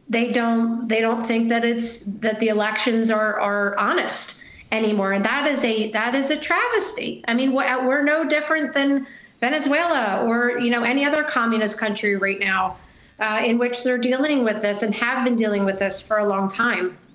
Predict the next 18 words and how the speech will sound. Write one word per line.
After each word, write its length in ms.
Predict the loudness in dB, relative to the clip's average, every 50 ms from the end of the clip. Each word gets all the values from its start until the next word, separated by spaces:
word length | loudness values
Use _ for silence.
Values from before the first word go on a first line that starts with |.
| -20 -20 -20 _ _ _ _ _ _ -10
So 160 | -6 -2 -2
I 80 | 0 0
just 240 | 0 0 0 0 0
wanted 220 | 2 2 2 2
to 80 | 0 0
say 180 | 0 2 0 0
that 80 | 0
that's 200 | 0 0 0 0
in 100 | 0 0
our 160 | 0 0 0 0
first 320 | 0 0 0 0 -2 -2
chapter 440 | 0 0 0 -2 -2 -2 0 0 0
when 100 | 0 0
we 100 | -2 -2
talk 300 | -2 -2 -2 -2 -2 -2
about 440 | -2 -2 -2 -2 -2 -4 -8 -14 -18 -20 -20 -20 -20 _ _
this, 440 | -2 0 0 0 -2 -4 -8 -8 -6
uh, 480 | -4 -2 -2 0 -2 -2 -4 -4 -8